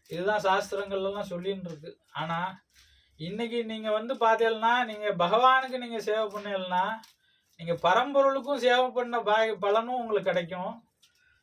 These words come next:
ஆ, குருவுக்கு சேவை பண்ண பலனும் கிடைக்கும். இதுதான் வந்து ஒரே கல்லுல ரெண்டு மாங்காய், உட்கார்ந்த இடத்துலயே வேலை செய்யறதுங்கிறது இதுதான். இது வந்து இன்னைக்கு உண்டான லோகத்துக்கு ரொம்ப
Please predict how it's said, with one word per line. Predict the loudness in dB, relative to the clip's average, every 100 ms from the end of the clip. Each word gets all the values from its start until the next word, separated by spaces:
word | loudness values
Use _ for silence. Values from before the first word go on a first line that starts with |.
| _ _ -6
ஆ, | -2 0 0 0
குருவுக்கு | 2 2 4 2 2
சேவை | 4 6 4
பண்ண | 2 0
பலனும் | 0 0 -2
கிடைக்கும். | -2 -2 -6 -14 _ _ _ _ _ _ _
இதுதான் | 0 2 4 2
வந்து | 2 6 8 8
ஒரே | 8 8 6
கல்லுல | 4 4
ரெண்டு | 2 0 0
மாங்காய், | 2 2 0
உட்கார்ந்த | 0 2 2 4 4
இடத்துலயே | 4 4 4
வேலை | 6 4 4
செய்யறதுங்கிறது | 2 2 0 -2 -6 -4
இதுதான். | -2 -2 -4 -8 -10
இது | -4 2 4
வந்து | 2 0 -4
இன்னைக்கு | -6 -6 -4 -2 -2
உண்டான | -2 0 0 2 4
லோகத்துக்கு | 6 6 4 -2 0
ரொம்ப | 0 0 2 4 2